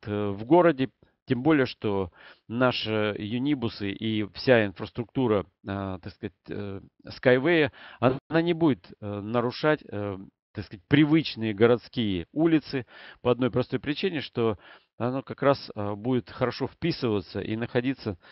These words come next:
на расстоянии, э, так сказать, э, над дорогой, э, высоте пять-десять метров. Здесь, кстати, представлен как раз узел сцепки,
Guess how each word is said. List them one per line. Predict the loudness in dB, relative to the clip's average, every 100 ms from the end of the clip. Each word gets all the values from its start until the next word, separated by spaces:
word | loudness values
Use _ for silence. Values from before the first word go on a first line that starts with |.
| -20 -4
на | 2
расстоянии, | 2 4 4 4 4 0 -4 -6 _ _ _ _ _ _ -18
э, | -10 -8 -8
так | -12 -18
сказать, | -18 -16
э, | -16 -14 -14 -16 -20 _ _ _ _ _ _ -20 _
над | 0 4 8
дорогой, | 10 10 8 2 -2 -10 -20 _ -10
э, | -10 -10 -10
высоте | -6 -4 -2
пять-десять | 0 0 -2 -6 -10
метров. | -12 -10 -14 _ -20 -20 -10
Здесь, | 4 4 4
кстати, | 2 2 2
представлен | 0 -6 4 6 6 2
как | -2 0
раз | 2 0 0
узел | 2 4 4 -2
сцепки, | -4 -4 2 2 2 -2 -2